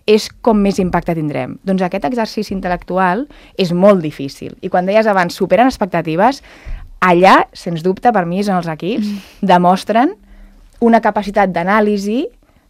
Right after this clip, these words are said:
Speaker 1: bestial. I, i realment et, és, és molt satisfactori quan ho aconsegueixen, però quan tenen tota aquesta informació i l'han de sintetitzar,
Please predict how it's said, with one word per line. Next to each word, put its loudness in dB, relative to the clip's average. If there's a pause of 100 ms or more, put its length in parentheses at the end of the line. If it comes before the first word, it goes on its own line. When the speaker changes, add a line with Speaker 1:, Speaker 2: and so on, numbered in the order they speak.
Speaker 1:
bestial. -8 (200)
I, -8
i -6
realment -2
et, -4 (280)
és, -4
és -4
molt 2
satisfactori 0
quan -6
ho -6
aconsegueixen, -4
però -8
quan -6
tenen -4
tota -4
aquesta -6
informació -6 (320)
i -4
l'han 0
de -2
sintetitzar, -2